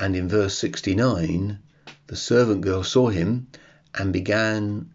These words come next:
again to say to the bystanders, "This man is one of them."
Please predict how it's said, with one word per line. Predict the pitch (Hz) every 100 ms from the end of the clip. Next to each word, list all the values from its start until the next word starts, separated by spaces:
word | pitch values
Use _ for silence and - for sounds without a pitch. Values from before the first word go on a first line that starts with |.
| _ _
again | - 87 113 113 82 82 92
to | -
say | - 104 95
to | 87
the | 85
bystanders, | 107 113 - 87 82 85 95 95 - - _ _ _ _ _ -
"This | 110 127 -
man | 110 117 117
is | 110 101
one | 110 120
of | 95
them." | 82 80